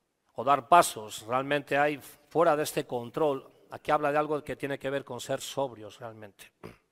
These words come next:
Y esta templanza con este dominio propio dice que está con algo que es, que persevera, que no es inconstante, que es constante.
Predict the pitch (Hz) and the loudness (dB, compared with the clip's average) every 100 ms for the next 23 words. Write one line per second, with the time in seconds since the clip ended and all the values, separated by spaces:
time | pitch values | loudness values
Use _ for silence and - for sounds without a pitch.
0 | _ _ _ _ _ _ _ _ _ _ | _ _ _ _ _ _ _ _ _ _
1 | _ _ _ _ _ _ _ _ _ 135 | _ _ _ _ _ _ _ _ _ -4
2 | - 160 156 143 - 170 170 143 - 135 | 2 2 4 -2 2 4 4 0 -2 -4
3 | 143 156 151 156 135 127 170 165 170 165 | -4 -2 -2 -2 -6 0 0 2 -2 -2
4 | - - _ 147 - 151 131 - 160 151 | -8 -20 _ -6 -4 -4 -2 0 0 0
5 | 160 151 143 151 160 - - - 123 131 | 0 0 0 -2 -2 -8 -14 -10 -8 -8
6 | - 123 120 101 104 _ _ _ _ _ | -8 -8 -8 -10 -18 _ _ _ _ _
7 | _ 359 359 381 _ _ 302 302 294 302 | _ _ _ _ _ _ _ _ _ _
8 | 311 320 320 320 _ _ _ _ _ _ | _ _ _ _ _ _ _ _ _ _
9 | _ _ _ - 123 135 - 135 127 113 | _ _ _ -8 -6 -6 -8 -10 -10 -8
10 | 135 113 - 95 90 _ - 110 117 - | -6 -8 -10 -20 _ _ -12 -10 -10 -14
11 | _ 110 104 - 104 92 | _ -16 -16 -16 -18 -18